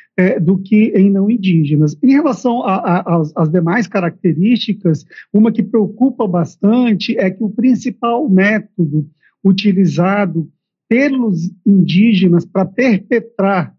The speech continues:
a autolesão letal, o suicídio, é o enforcamento. Portanto, um método altamente letal que bloqueia uma das principais estratégias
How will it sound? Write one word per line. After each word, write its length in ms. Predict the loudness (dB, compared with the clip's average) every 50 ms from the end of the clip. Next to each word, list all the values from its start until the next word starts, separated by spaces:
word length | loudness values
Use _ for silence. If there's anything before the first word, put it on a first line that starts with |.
| _
a 80 | -4 -2
autolesão 960 | -2 0 -2 -4 -6 -6 _ -4 -2 0 -2 -2 -2 -2 -2 0 0 0 2
letal, 600 | 0 0 -2 -6 _ -4 -2 0 0 -2 -2 -4 -4
o 160 | -2 -2 -2 -2
suicídio, 800 | -2 -2 -2 -2 -2 -2 -2 0 2 2 2 2 2 0 -2 -2 0
é 220 | 0 0 0 0
o 120 | 0 0 -2
enforcamento. 680 | -2 0 -2 -4 -2 -2 -4 -2 -2 -2 -4 -6 -8 -6
Portanto, 560 | -6 -6 -6 -4 -2 0 0 0 -2 -4 -6 -8 -8 -18 -20 _ _ -2
um 160 | 0 2 2
método 540 | 2 2 2 -2 -4 -4 -4 -2 -2 -2 -2
altamente 800 | 0 -2 -4 -4 -6 -6 -4 -2 -2 -2 -2 -2 -2 -4 -2 -2
letal 560 | -2 -2 -2 -4 -4 -2 -2 0 0 -2 -4
que 140 | -2 -2 0
bloqueia 960 | 0 0 0 0 -2 -4 -6 _ 0 0 2 2 0 0 0 0 0 -2 -2
uma 280 | 0 0 0 2 2
das 200 | 0 0 -2 -4
principais 760 | -2 0 0 0 2 0 -2 -4 -2 -2 -2 0 0 0 0 -2
estratégias 1120 | -2 -4 -4 _ -4 -4 -4 -2 _ 0 0 2 0 0 -2 -2 -4 -6 -6 -6 -10